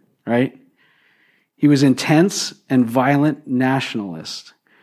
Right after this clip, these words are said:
with a dream of world power and domination. Nice. Matthew was a tax collector and a complete sellout to the Roman cause. Complete sellout.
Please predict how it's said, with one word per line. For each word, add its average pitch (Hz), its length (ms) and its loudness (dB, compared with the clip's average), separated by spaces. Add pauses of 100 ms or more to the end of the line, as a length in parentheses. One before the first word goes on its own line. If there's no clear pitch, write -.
(220)
with 113 160 -6
a 107 60 0
dream 139 440 4
of 110 140 -6
world 135 380 -2
power 127 360 -6
and 113 200 -6
domination. 104 720 -10 (2000)
Nice. 85 540 -8 (1120)
Matthew 214 680 4 (720)
was 131 180 2
a 139 60 4
tax 190 400 -2
collector 107 600 -4 (880)
and 120 100 0
a 120 40 2
complete 190 500 0
sellout 110 680 -4 (340)
to 120 120 -2
the 110 80 2
Roman 104 680 -4
cause. - 460 -8 (1500)
Complete 247 420 -2
sellout. - 340 -10